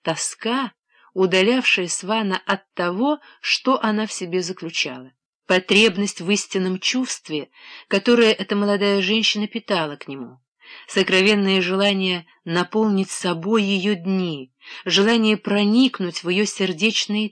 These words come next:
тайны. Ибо между Сваном и той, которую он любил, тоска набросала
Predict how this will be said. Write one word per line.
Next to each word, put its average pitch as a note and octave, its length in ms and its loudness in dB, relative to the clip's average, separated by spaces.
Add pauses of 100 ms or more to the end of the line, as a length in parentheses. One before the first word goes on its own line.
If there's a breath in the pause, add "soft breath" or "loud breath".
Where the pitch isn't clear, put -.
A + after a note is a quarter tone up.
тайны. C#3+ 500 -6 (880 soft breath)
Ибо B3 300 4
между A3+ 400 4
Сваном G3 680 0
и F#3 200 -2
той, F#3 440 0
которую D#3+ 520 -2
он D#3 220 -6
любил, D#3+ 460 0 (560 loud breath)
тоска G#3 440 0
набросала B3+ 840 0